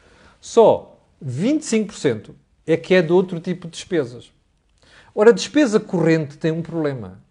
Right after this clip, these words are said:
É repetível todos os meses. Salários pagam-se todos os meses. Pergunta. Se nós, de um momento para o outro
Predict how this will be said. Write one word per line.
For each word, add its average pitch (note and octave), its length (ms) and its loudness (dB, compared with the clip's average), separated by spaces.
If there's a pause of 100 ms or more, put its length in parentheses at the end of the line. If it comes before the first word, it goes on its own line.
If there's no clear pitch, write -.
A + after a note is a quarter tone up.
É D3 100 -2
repetível C3+ 1000 -8 (540)
todos C3+ 300 -6
os C#3+ 100 -12
meses. C3 420 -14 (280)
Salários G#2+ 580 -6
pagam-se B2 400 -8
todos D#3 200 -12
os E3+ 60 -16
meses. - 360 -18 (2000)
Pergunta. A2+ 440 -10 (1400)
Se - 200 -14
nós, A3 280 -4
de D#3+ 60 -4
um D#3 60 -4
momento F#3+ 300 -8
para D3 180 -8
o F#2+ 60 -10
outro - 260 -20